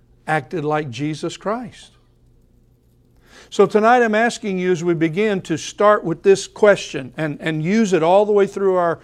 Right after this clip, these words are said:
study here tonight in Exodus. Uh, how am I doing in following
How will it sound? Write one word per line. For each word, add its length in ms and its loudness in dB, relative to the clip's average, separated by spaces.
study 420 -2
here 140 -6
tonight 380 -4
in 100 -4
Exodus. 560 -10
Uh, 100 -6
how 260 4
am 120 2
I 120 0
doing 480 0
in 140 -4
following 960 0